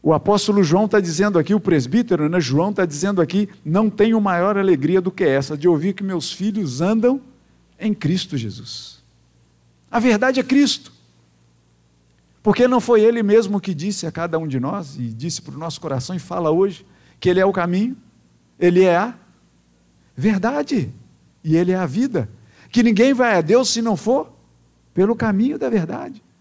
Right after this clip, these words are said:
Ouvir o que é dito aqui ouvir da boca desse homem, mas que esse homem continue, como ele pergunta a todos os oficiais aqui na hora que são,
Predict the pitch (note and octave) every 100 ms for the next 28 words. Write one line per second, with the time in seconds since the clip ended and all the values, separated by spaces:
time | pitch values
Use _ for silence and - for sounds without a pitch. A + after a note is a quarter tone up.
0 | _ _ _ _ _ _ _ _ _ _
1 | _ _ _ _ _ _ _ _ _ _
2 | _ - G3 D#3+ C4 B3+ G#3 A3 E3 G3+
3 | F#3+ C#3+ D3 G#2 - - _ _ _ _
4 | _ _ _ _ F3+ F3 D3 A#3+ A#3+ D3+
5 | - - _ _ C#3 D3+ D3+ A3+ G#3+ G3
6 | G3 - F#3+ E3 A#2 G#2+ - - _ _
7 | _ _ _ _ _ _ _ - E3+ -
8 | F3+ - E3 F3 D3+ - F#3+ G3+ - G3
9 | F3 F3 G#2+ - - - - F3+ F#3 F#3+
10 | F#3+ F#3+ C#3+ F#3 F#3+ D#3+ - A#3 F#3+ F3+
11 | F#3 F#3+ - D#3+ D#3 D3 D3+ D3+ D3 C#3+
12 | - - C#3+ A2+